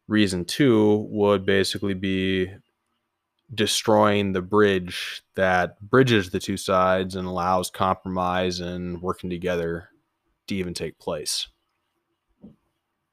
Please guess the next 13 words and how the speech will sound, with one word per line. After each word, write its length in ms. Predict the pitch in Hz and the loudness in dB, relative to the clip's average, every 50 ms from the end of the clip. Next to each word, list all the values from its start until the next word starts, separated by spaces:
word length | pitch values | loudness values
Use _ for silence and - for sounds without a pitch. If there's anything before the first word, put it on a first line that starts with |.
| _ _ _ _ _ _ _ _ _ _ _ _ _ _ _ _ _ _ _ _ _ _ _ _ _ _ _ _ _ _ _ _ _ _ _ _ _ _ _ _ _ _ _ _ _ _ _ _ _ _ _ _ _ _ _ _ _ _ _ _ - | _ _ _ _ _ _ _ _ _ _ _ _ _ _ _ _ _ _ _ _ _ _ _ _ _ _ _ _ _ _ _ _ _ _ _ _ _ _ _ _ _ _ _ _ _ _ _ _ _ _ _ _ _ _ _ _ _ _ _ _ -2
Beyond 580 | 104 123 123 120 - 120 139 151 160 165 139 107 | 0 2 2 2 2 4 4 6 6 4 4 2
that, 480 | 92 87 90 92 95 - - - - - - - - - - _ _ _ _ _ _ _ _ _ _ _ _ - | 0 -2 -2 -2 -4 -4 -6 -8 -8 -8 -12 -18 -20 -20 -20 _ _ _ _ _ _ _ _ _ _ _ _ -6
the 120 | 117 110 | -6 -6
third 320 | 101 - 135 139 147 143 123 | -2 2 4 4 4 4 4
reason 360 | 120 117 113 107 107 101 95 | 4 2 2 2 0 -2 -2
why 240 | 92 95 95 95 92 | -2 -2 0 -2 -4
I 60 | 92 | -4
kinda 280 | - - 98 98 95 | -4 -6 -4 -4 -6
think 300 | - - 95 92 92 - | -6 -6 -8 -8 -8 -8
these 320 | - 95 92 90 85 - 87 | -8 -6 -6 -4 -6 -6 -4
large 320 | 87 87 92 95 92 - | -2 -2 0 -2 -2 -4
companies 480 | - - 98 92 - 92 92 90 85 90 | -4 -4 -4 -4 -4 -4 -6 -4 -4 -4
aren't 260 | 85 90 90 - | -6 -6 -8 -10